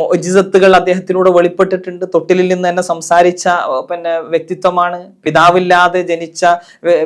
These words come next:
പിന്നെ, ഏഹ്, പ്രവാചകനാണ്. അപ്പൊ അങ്ങനെ കുറെ കാര്യങ്ങളുണ്ട്. എന്നാൽ ഈ തൊട്ടപ്പുറത്ത് ഇതിന്റെ ഒരു വിശ്വാസപരമായ അടിത്തറയായി പിന്നെ ക്രൈസ്തവർ വിശ്വസിച്ചു പോരുന്നത് പിന്നെ ഒരു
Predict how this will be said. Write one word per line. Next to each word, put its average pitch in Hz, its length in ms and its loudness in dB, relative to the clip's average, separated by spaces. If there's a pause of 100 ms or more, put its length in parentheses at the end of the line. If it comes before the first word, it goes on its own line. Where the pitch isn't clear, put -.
പിന്നെ, 160 300 -2 (400)
ഏഹ്, 139 200 -4 (140)
പ്രവാചകനാണ്. 175 720 2 (440)
അപ്പൊ 120 140 -6
അങ്ങനെ 170 200 -2
കുറെ 208 220 6
കാര്യങ്ങളുണ്ട്. 208 540 2 (320)
എന്നാൽ 185 220 2 (300)
ഈ - 20 -2 (220)
തൊട്ടപ്പുറത്ത് 190 600 0
ഇതിന്റെ 196 180 0
ഒരു 196 120 0
വിശ്വാസപരമായ 196 920 2 (420)
അടിത്തറയായി 185 840 2 (400)
പിന്നെ 160 280 2 (400)
ക്രൈസ്തവർ 160 520 2 (200)
വിശ്വസിച്ചു 185 540 -4
പോരുന്നത് 180 500 2 (640)
പിന്നെ 156 260 0 (120)
ഒരു 175 120 4